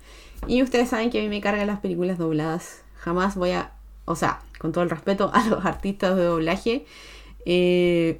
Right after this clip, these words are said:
para mí no se siente natural, a no ser que sean Los Simpson o Shrek. Esas dos películas, esas dos cosas, digamos, Los Simpson y Shrek, eso lo paso, eh, con el doblaje. Eh, no es que menosprecie a los colegas,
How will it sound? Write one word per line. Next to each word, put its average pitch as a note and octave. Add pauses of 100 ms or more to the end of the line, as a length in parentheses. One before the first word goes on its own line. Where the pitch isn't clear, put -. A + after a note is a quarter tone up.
para A3
mí D4
no A#3+
se B3
siente B3 (100)
natural, G#3+ (120)
a A3+
no C4+
ser D4
que C#4
sean B3+
Los A#3+
Simpson F#3+
o F#3
Shrek. - (240)
Esas F#3+
dos F#3+
películas, G#3
esas G3
dos G#3
cosas, A3 (420)
digamos, F#3+
Los D3
Simpson G3+
y -
Shrek, F#3
eso G3+
lo G#3
paso, G3 (580)
eh, E3
con E3
el D#3+
doblaje. D#3 (500)
Eh, D#3 (340)
no G#3
es B3
que D4
menosprecie G3+
a G3+
los G3+
colegas, F#3+